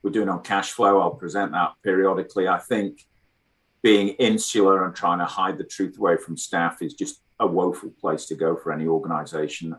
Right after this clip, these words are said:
And I think having an ability to, um, you know, however you wanna call it, flat management structure, but everybody can ask it,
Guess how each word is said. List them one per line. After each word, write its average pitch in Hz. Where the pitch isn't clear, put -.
And 85
I 78
think 85
having 87
an 80
ability 82
to, 87
um, 78
you 92
know, 78
however 76
you 73
wanna 67
call 71
it, -
flat -
management 73
structure, -
but -
everybody 90
can 82
ask -
it, -